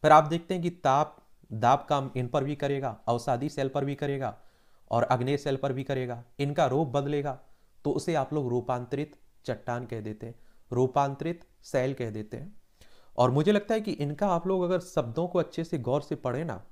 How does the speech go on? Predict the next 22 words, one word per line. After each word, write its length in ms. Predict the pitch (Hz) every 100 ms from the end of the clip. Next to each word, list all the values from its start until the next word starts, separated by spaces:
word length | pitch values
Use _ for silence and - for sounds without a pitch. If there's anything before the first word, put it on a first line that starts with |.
| -
समझे 400 | - 120 117 170
ना, 140 | 131 - - - - -
तो 60 | 185
इनके 360 | - 160 170 240
शब्दों 440 | - 165 160 226
से 140 | 226
ही 100 | 233
आप 180 | 202 147
लोगों 220 | 160 165
की, 360 | 170 180 185 196 - - -
को 120 | 175
इनकी 280 | 165 147 175
परिभाषा 480 | 151 135 127 131 151
मालूम 240 | 123 135
चल 180 | 131 117
जाएगा, 340 | 104 104 107 - -
इनके 240 | 143 175
बारे 220 | 156 143
में 100 | 151
मालूम 240 | 143 131 139
चल 240 | 127 101
जाएगा। 340 | 104 104 117